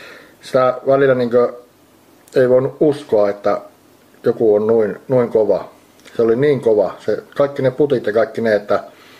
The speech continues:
itellä tuli mieleen, että nyt ei taida mennä. Niin kyllä, sinne se muljahti. Siellä oli kori ja siellä oli kiekko.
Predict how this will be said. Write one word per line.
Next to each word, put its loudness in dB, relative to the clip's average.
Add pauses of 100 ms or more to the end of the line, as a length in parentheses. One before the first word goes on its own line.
(300)
itellä 2
tuli 0
mieleen, 2
että -2
nyt -4
ei 2
taida 2
mennä. -4 (880)
Niin -6
kyllä, 0 (240)
sinne 0
se -2
muljahti. 0 (440)
Siellä 2
oli 2
kori 0 (800)
ja -4
siellä 2
oli 0
kiekko. -2